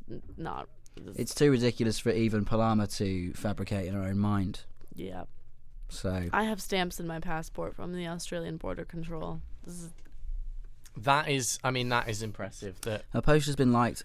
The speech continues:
Speaker 2: thirty-one thousand times and shared more than nineteen thousand times. But I imagine that's all nineteen thousand people going, "Look at this ridiculous woman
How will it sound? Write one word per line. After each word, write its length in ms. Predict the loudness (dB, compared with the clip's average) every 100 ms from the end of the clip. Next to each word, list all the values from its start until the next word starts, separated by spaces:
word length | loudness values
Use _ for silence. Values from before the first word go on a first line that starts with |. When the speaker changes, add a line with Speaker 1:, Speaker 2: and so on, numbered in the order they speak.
| -12
Speaker 2:
thirty-one 680 | 0 4 4 6 6 6 6
thousand 420 | 6 4 6 4
times 560 | 4 2 2 0 -4 -8 -8 -2
and 120 | 0
shared 440 | 2 4 4 4
more 140 | 4 4
than 240 | 6 6
nineteen 460 | 6 4 2 -2 -4
thousand 320 | -6 -8 -8
times. 400 | -10 -10 -12 -12 -10 -12 -12 -8 2
But 80 | 6
I 40 |
imagine 280 | 6 6 4
that's 180 | 4 2
all 300 | 2 0 0
nineteen 400 | 2 2 2 0
thousand 280 | 0 -2 -4
people 280 | -4 -2
going, 380 | -2 -2 -4 -6
"Look 220 | -6 -6 -6
at 60 |
this 140 | -6 -6
ridiculous 400 | -8 -10 -10 -8
woman 260 | -8 -6